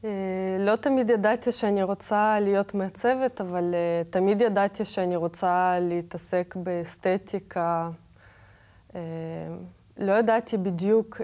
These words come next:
אם זה יהיה עיצוב אופנה או עיצוב פנים, אה, אבל, אה, כן, ידעתי שיש לי את זה. מילדות, אה,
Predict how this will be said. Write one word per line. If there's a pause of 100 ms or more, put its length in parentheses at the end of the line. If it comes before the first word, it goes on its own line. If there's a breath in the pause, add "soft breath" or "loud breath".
אם
זה
יהיה
עיצוב
אופנה
או
עיצוב
פנים, (120)
אה, (1200 soft breath)
אבל,
אה, (100)
כן,
ידעתי
שיש
לי
את
זה. (1200 soft breath)
מילדות,
אה,